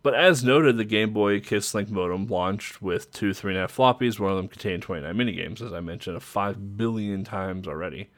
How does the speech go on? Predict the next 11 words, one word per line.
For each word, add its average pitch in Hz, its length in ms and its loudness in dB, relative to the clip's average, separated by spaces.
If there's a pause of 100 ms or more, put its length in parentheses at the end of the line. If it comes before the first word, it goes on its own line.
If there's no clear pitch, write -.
(1000)
Um, 92 720 2 (3250)
but 147 380 4
let's 131 140 0
talk 151 220 4
about 135 180 4
some 113 120 -4
packing 107 380 -2
games 80 280 -6
here. 87 140 -6
We 98 80 -6
got 110 260 2